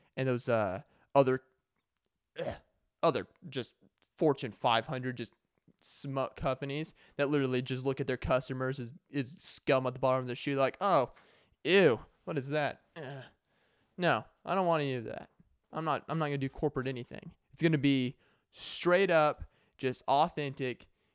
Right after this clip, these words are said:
whatever, because, I mean, yeah, I put my time and effort to it, but I'm not gonna be, like, jacking it up in prices because you can get a good graphic t-shirt.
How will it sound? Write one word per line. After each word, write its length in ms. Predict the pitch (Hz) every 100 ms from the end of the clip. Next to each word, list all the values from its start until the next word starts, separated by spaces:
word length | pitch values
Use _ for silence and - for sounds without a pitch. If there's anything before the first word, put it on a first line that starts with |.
| -
whatever, 320 | 139 135 123
because, 320 | 127 151 135
I 20 | 151
mean, 220 | 160 147 - _ _ _ _ _
yeah, 140 | 311 180
I 60 |
put 120 | 135 185
my 120 | 143
time 220 | 185 156
and 60 | 151
effort 280 | 196 143
to 100 | 160
it, 160 | 135 147
but 80 | 151
I'm 80 | 185
not 80 | 180
gonna 140 | 151
be, 100 | 147
like, 200 | 127 123
jacking 340 | 143 143 151
it 100 | 123
up 160 | 135 147
in 80 | 117
prices 440 | 165 185 185 143
because 240 | 143 139 147
you 160 | 226
can 100 | 214
get 160 | 165 175
a 40 |
good 240 | 147 190 147
graphic 300 | 151 147 -
t-shirt. 540 | 202 196 135 131